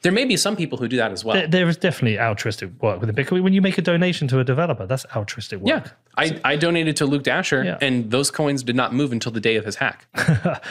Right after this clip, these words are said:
Speaker 1: They literally sat there in a U T X O, and then I heard he got hacked, and I went and looked at my old addresses.
Speaker 2: I
Speaker 1: Yeah.
Speaker 2: just, I just
Speaker 1: So
Speaker 2: think
Speaker 1: I'm
Speaker 2: you're wrong saying there's no altruism in Bitcoin. I
Speaker 1: The,
Speaker 2: think there
Speaker 1: the
Speaker 2: is.
Speaker 1: code itself, the, the protocol moves forward without requiring altruism. The protocol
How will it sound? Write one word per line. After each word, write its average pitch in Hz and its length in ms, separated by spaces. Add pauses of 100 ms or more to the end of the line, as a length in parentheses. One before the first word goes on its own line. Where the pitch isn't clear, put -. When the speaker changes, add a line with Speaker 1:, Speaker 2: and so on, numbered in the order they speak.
(120)
Speaker 1:
They 156 100
literally 156 280
sat 143 240
there 127 140
in 120 60
a 120 120
U 117 140
T 131 140
X 127 160
O, 123 340
and 120 140
then 113 100
I 107 100
heard 120 160
he 120 40
got 113 160
hacked, 127 220
and 110 80
I 104 40
went 107 180
and 110 80
looked 113 180
at 117 40
my 104 100
old 104 120
addresses. 101 640
Speaker 2:
I 160 80
Speaker 1:
Yeah. 160 60
Speaker 2:
just, - 200
I 165 80
just 170 140
Speaker 1:
So 160 80
Speaker 2:
think 143 80
Speaker 1:
I'm 165 60
Speaker 2:
you're 156 100
wrong 147 240
saying 120 220
there's 117 120
no 127 140
altruism 110 500
in 92 80
Bitcoin. 98 360 (400)
I - 180
Speaker 1:
The, - 20
Speaker 2:
think 156 180
there 113 100
Speaker 1:
the 120 60
Speaker 2:
is. - 60
Speaker 1:
code 190 200
itself, 127 460
the, 123 180
the 127 120
protocol 156 640
moves 123 300
forward 123 420
without 107 400
requiring 104 560
altruism. 90 540 (140)
The 123 100
protocol 107 960